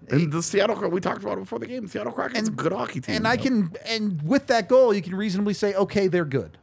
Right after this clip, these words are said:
Speaker 2: With the, with the game tying goal, I'm not giving Seattle any credit.
Speaker 1: They didn't do anything.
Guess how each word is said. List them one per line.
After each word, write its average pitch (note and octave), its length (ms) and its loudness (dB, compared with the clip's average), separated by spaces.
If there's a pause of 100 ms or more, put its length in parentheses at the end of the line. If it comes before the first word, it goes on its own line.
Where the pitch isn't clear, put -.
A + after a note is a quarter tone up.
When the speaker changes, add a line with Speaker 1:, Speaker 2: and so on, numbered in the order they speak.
Speaker 2:
With E3+ 300 -2
the, F#3+ 160 4 (180)
with F3 140 0
the F3+ 80 -2
game G3+ 240 4
tying G3+ 320 2
goal, G3+ 340 6 (1000)
I'm F#3 160 2
not E3 500 -2
giving C#3+ 340 0
Seattle C#3+ 460 2
any C3+ 220 -2
credit. F#2 380 -6 (100)
Speaker 1:
They D4 60 -2
didn't C4+ 160 -2
do D4 180 -2
anything. A2+ 420 -2